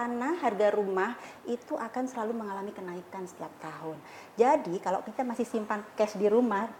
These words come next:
dengan nominal yang sama untuk kebutuhan sekian tahun yang akan datang, itu dia akan kena yang namanya time value of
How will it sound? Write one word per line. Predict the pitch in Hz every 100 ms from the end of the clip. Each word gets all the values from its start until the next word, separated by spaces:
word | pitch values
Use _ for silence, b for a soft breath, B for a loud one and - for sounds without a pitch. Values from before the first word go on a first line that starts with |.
| - -
dengan | 190 196
nominal | 202 202 202
yang | 202 202
sama | 277 311 220 185
untuk | 202 196 196
kebutuhan | 180 190 202 190
sekian | 202 190
tahun | 190 190
yang | 196 190
akan | 196
datang, | 233 311 214 214 240 B B -
itu | 262 330
dia | 262 269 311
akan | 254 254 254
kena | 226 233 269
yang | 233 214
namanya | 202 202 202 202 233
time | 247 202 202
value | 202 226
of | 233